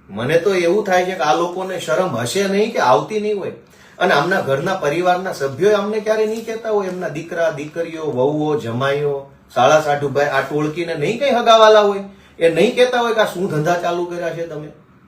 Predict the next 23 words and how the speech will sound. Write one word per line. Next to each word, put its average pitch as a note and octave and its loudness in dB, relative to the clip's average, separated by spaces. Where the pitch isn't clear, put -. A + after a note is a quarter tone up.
કેશુભાઈના F#3 4
નામે G#3 4
રાજનીતિ G3+ 0
કરવી G#3+ 0
હોય G#3+ 10
તો G#3+ 0
કરવી A3+ 0
જ F#3 -6
જોઈએ, E3 0
પણ B3 4
કેશુભાઈના A#3+ 2
નામે A3+ 0
સરકારી G#3+ 2
એન્જિનિયરિંગ G#3+ 2
કોલેજ F#3+ 6
બનવી G3+ 0
જોઈએ F3 -2
વરાછામાં, C#3+ -2
સરકારી F3+ -2
બી E3+ -8
સી G#3 0
એ G3 0
કોલેજ F3+ -2